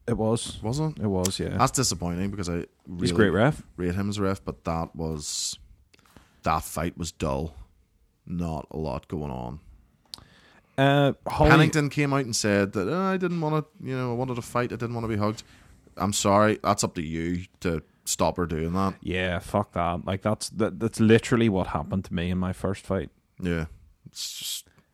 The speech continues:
Speaker 1: Boring,
Speaker 2: It's,
Speaker 1: but
Speaker 2: it's boring and
Speaker 1: the
Speaker 2: shit,
Speaker 1: onus
Speaker 2: but
Speaker 1: is on
Speaker 2: it's,
Speaker 1: the
Speaker 2: it's,
Speaker 1: person,
Speaker 2: yeah, it's
Speaker 1: you know,
Speaker 2: on,
Speaker 1: like,
Speaker 2: on
Speaker 1: the onus
Speaker 2: them.
Speaker 1: was on me, you know, like, get out of it. Um,
Speaker 2: Holly Holm to get a title shot again.
Speaker 1: Yeah, but her cage control was fucking phenomenal.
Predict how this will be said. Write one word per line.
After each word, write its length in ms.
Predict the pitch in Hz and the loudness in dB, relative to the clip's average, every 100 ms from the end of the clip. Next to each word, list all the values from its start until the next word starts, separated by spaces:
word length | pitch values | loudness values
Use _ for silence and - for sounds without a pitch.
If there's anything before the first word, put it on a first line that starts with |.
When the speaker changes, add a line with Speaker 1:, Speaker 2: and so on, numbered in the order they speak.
| _ _ _ - _ | _ _ _ -20 _
Speaker 1:
Boring, 800 | 143 143 147 135 123 120 123 117 | 4 8 8 8 8 6 4 0
Speaker 2:
It's, 60 | 98 | 4
Speaker 1:
but 200 | 113 110 - | 4 4 2
Speaker 2:
it's 140 | 117 | 0
boring 340 | - 120 131 120 | 6 8 8 8
and 60 | |
Speaker 1:
the 40 | 113 | 8
Speaker 2:
shit, 80 | 117 | 10
Speaker 1:
onus 300 | 117 120 107 | 10 8 6
Speaker 2:
but 80 | |
Speaker 1:
is 60 | 101 | 6
on 80 | 104 | 8
Speaker 2:
it's, 80 | 101 | 8
Speaker 1:
the 40 | |
Speaker 2:
it's, 60 | 101 | 8
Speaker 1:
person, 300 | 95 98 92 | 6 6 6
Speaker 2:
yeah, 120 | 104 | 6
it's 80 | 101 | 6
Speaker 1:
you 100 | 104 | 4
know, 100 | 104 | 4
Speaker 2:
on, 180 | 98 85 | 2 0
Speaker 1:
like, 140 | 85 98 | -4 2
Speaker 2:
on 60 | |
Speaker 1:
the 100 | 101 | 6
onus 180 | 107 107 | 8 8
Speaker 2:
them. 80 | 92 | 6
Speaker 1:
was 100 | 101 | 4
on 160 | 98 98 | 4 4
me, 280 | 101 127 - | 4 2 2
you 160 | 101 | 4
know, 100 | 104 | 6
like, 280 | 104 98 95 - - - - - - - - - - - | 6 4 2 -4 -20 -20 -20 -20 -20 -20 -20 -20 -20 0
get 180 | 113 107 | 4 6
out 160 | 101 | 6
of 80 | 117 | 8
it. 200 | 135 131 | 6 6
Um, 560 | 117 113 107 107 107 101 | 6 6 8 8 8 6
Speaker 2:
Holly 260 | 92 107 107 | 4 4 4
Holm 240 | 107 107 | 2 0
to 80 | 104 | 0
get 120 | 101 | 0
a 40 | 98 | 0
title 260 | 110 107 | 0 -2
shot 220 | 104 113 113 | -2 -4 -2
again. 320 | 107 104 110 | -2 -4 -2
Speaker 1:
Yeah, 300 | 113 131 139 117 | 6 8 8 6
but 140 | 92 | 4
her 160 | 123 139 | 6 6
cage 340 | 139 165 - | 8 6 8
control 500 | 214 - 196 120 58 | 6 8 8 8 4
was 200 | 69 101 | 0 -2
fucking 400 | - 98 - 98 | 0 0 2 -2
phenomenal. 640 | - 82 85 117 160 101 | 0 -4 0 4 6 6